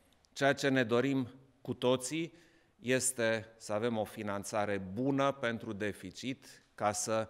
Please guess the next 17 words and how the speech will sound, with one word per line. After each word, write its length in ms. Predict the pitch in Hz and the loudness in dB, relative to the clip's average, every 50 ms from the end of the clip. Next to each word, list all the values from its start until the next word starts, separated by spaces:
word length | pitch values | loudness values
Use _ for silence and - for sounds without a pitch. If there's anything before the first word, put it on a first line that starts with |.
| - - - - _ | -8 -18 -20 -20 _
nu 280 | _ - 110 120 131 135 | _ -6 -2 0 0 0
fie 560 | 123 - - - 113 113 110 113 110 107 110 - - | -2 -4 -8 -6 -4 -2 0 0 -2 -4 -6 -12 -16
nevoie 420 | - - 104 98 92 107 117 117 110 | -8 -8 -6 -6 -2 0 0 0 0
de 160 | 92 101 101 | 0 -2 -2
măsuri 520 | 101 101 101 98 - - - 113 117 110 | -2 -2 -4 -6 -6 -6 -4 -4 -4 -4
suplimentare 1160 | 101 - - - 110 101 - 107 110 107 104 101 101 98 95 - 107 101 104 104 107 101 92 90 | -6 -10 -12 -12 -12 -12 -8 -6 -4 -2 -2 -2 -2 -4 -4 -2 0 0 2 2 0 -2 -2 -4
de 300 | 82 107 104 101 107 101 - - - - - _ _ _ _ _ _ | -4 -2 -2 -2 -2 -4 -10 -18 -20 -20 -20 _ _ _ _ _ _
austeritate. 1200 | - 104 107 104 - - - 101 98 95 95 92 - - 117 139 147 - - 139 135 139 127 - - - - _ _ _ _ _ _ _ _ | 0 0 0 0 -2 -4 -4 -2 -2 -2 -2 -6 -8 -4 -2 -2 -2 -2 -2 0 0 0 -2 -6 -14 -20 -20 _ _ _ _ _ _ _ _
Este 800 | _ 110 117 135 139 123 - - - 123 117 117 117 107 101 104 | _ 0 4 4 4 4 2 0 2 2 4 4 2 0 -2 -4
nevoie 460 | 101 104 104 98 110 127 131 127 120 | -2 -2 -2 0 2 2 4 4 4
de 160 | 107 107 110 | 2 2 2
măsuri 720 | 107 107 104 101 98 - - 131 131 131 127 123 104 - - - - _ _ | 2 2 0 -2 -2 -4 -4 0 0 0 0 0 -4 -8 -14 -20 -20 _ _
foarte 680 | - - - - - 123 120 123 123 - - 117 110 - - | -20 -20 -16 0 4 6 6 6 4 2 0 0 0 -2 -6
coerente 840 | - - 117 107 110 104 101 101 101 110 117 127 127 123 - 131 123 | -4 0 2 4 4 4 2 2 0 -2 -2 -2 -4 -4 -4 -4 -4
care 460 | 123 - 117 110 110 117 113 110 107 - - - - - _ _ | -4 -2 -2 0 0 0 0 -4 -4 -8 -14 -20 -20 -20 _ _
ne 340 | _ - 104 113 123 131 123 | _ -4 0 2 4 4 4
permit 720 | 123 - - 117 110 110 113 113 123 135 139 131 - - | 2 2 2 4 4 4 4 2 0 0 0 -2 -4 -10